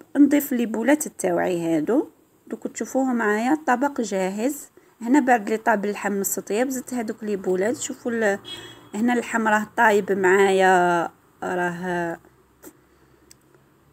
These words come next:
رفيس. <laughs> هنا اللحم طاب مليح، ها هو حط، قدمته في هذا الصحن.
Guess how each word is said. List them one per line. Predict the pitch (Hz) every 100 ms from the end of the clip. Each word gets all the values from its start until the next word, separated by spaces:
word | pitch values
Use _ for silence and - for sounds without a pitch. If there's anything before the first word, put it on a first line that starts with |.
| _ _ _ _ _ -
رفيس. | 185 - 240 190 - 160 - 185 214 - - 226 190 - -
<laughs> | - - - - - - - - - -
هنا | 226 240 277
اللحم | 254 254 226
طاب | - 226 196
مليح، | 196 185 214 339 - - - - - _ - - - _ _ _ _ - 208
ها | 226 214
هو | 180 190 254 - - _ _ _ -
حط، | - -
قدمته | - 247 269 269 240
في | 220
هذا | 226 190
الصحن. | 175 - 247 - 320